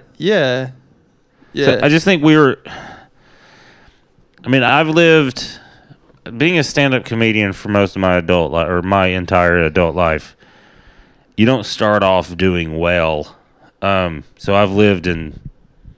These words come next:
Speaker 2: and I've went through a divorce, so I've lived in every type of circumstance, and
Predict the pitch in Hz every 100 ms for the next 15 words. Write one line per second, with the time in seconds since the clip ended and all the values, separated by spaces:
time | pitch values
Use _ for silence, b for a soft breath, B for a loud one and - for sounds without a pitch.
0 | _ _ 95 95 90 90 - 90 82 80
1 | 87 85 - 92 101 113 110 104 92 -
2 | _ _ _ _ _ _ _ - 123 110
3 | 101 104 95 - 101 98 80 - 82 82
4 | 76 - 85 73